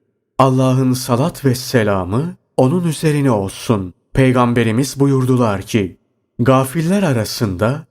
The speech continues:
Allah'ı anar kimsenin hali, kurumuş otlar arasındaki yeşil bir ağacın haline benzer." Gafiller arasında Allah'ı anar kişinin hali, savaş meydanındaki askerlerin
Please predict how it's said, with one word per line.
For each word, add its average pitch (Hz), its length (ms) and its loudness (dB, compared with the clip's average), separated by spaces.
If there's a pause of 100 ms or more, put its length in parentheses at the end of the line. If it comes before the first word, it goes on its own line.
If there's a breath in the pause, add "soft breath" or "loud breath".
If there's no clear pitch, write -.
(140)
Allah'ı 120 560 2
anar 147 320 0
kimsenin 120 600 0
hali, 104 600 0 (180)
kurumuş 131 460 0
otlar 127 360 0
arasındaki 104 960 -2 (180)
yeşil 127 400 0
bir 143 120 2
ağacın 131 380 2
haline 117 580 0
benzer." 95 520 -2 (320)
Gafiller 151 600 2
arasında 117 840 -2 (140)
Allah'ı 120 560 2
anar 151 320 0
kişinin 117 520 0
hali, 104 580 -2 (140)
savaş - 480 0
meydanındaki 120 720 0
askerlerin 101 840 -2